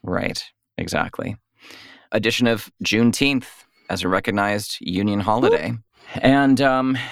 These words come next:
Speaker 1: speaking of union holidays, just so we're going into the new year, January first is a Sunday. So, of course, that's a holiday. But January second is Monday. That's gonna be a holiday, too, for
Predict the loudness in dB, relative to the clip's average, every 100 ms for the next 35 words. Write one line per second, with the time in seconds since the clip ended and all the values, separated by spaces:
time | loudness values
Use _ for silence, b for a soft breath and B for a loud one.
0 | B B B B B B -14 -6 -4 0
1 | 0 2 0 0 -2 -2 -2 -2 -2 0
2 | 0 0 0 -4 -8 -12 -14 -4 -2 0
3 | 0 2 0 0 0 0 0 -2 0 0
4 | 2 4 4 2 -2 -2 -2 0 0 -2
5 | -2 0 2 2 -2 -8 -12 -16 _ _
6 | -6 -4 -2 0 2 2 -2 -4 -6 _
7 | _ -6 -4 -2 0 0 -2 -6 -2 0
8 | 0 -2 -2 -6 B B B _ -4 -4
9 | _ _ 0 2 2 2 0 0 -2 -2
10 | -2 -2 -2 -2 -2 0 0 0 -2 -4
11 | -2 -2 0 -2 -2 -2 -4 -6 -4 -2
12 | -2 -2 0 2 0